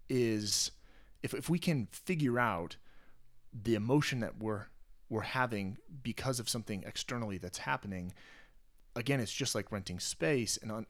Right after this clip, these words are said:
and understanding what we've, what's occupying our brain, that there we have it. We're starting at this point, and we can maybe walk ourselves out of this in our head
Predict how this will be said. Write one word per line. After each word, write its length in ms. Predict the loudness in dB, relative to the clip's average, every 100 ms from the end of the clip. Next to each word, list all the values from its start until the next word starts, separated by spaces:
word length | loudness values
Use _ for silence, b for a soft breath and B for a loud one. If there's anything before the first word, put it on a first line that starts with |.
| -6
and 320 | -4 -2 0
understanding 380 | 2 0 0 -2
what 140 | -4
we've, 220 | -2 -4 -2
what's 160 | -4 2
occupying 480 | 2 0 -4 -4 -4
our 60 |
brain, 300 | 2 4 4
that 140 | 2 -4 b b b -20 -20 -20 -6
there 340 | 8 8 8
we 160 | 2 -2
have 240 | 0 0
it. 60 | 0
We're 140 | -4
starting 380 | -2 4 4 4
at 120 | 0
this 140 | -2 -4
point, 380 | -4 -4 -4 -4
and 120 | -4
we 60 | -4
can 220 | -2 -2
maybe 240 | -2 0
walk 360 | 0 2 0 0
ourselves 360 | -4 -4 -2 -2
out 140 | -4
of 100 | -4
this 180 | -4 -4 -4
in 120 | -4
our 100 | -2
head 320 | -4 -6 -8